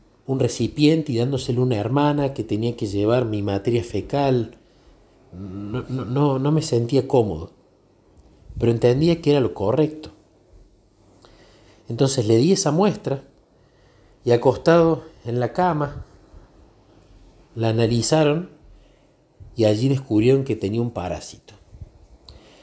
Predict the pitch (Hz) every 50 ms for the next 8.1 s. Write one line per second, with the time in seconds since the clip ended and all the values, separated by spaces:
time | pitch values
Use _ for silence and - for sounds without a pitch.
0 | - - - - - - 123 117 123 143 160 165 170 151 - - 120 113 107 -
1 | - 117 113 - 98 92 90 85 85 - - 87 - - - - _ _ - 101
2 | 107 110 107 - - 98 104 120 120 - 117 - 110 107 131 160 185 185 170 147
3 | 120 - - - 85 85 - - 71 67 69 - - - - _ _ _ _ _
4 | _ _ _ - - - - - - - - - - - - - - - - _
5 | - 101 98 104 107 127 139 147 139 120 123 120 117 - - 160 160 160 160 151
6 | 123 120 120 135 139 139 135 127 110 - - 139 147 151 143 139 - 123 113 107
7 | 107 101 101 104 110 120 131 131 120 107 101 98 - 143 160 165 151 135 110 -
8 | 131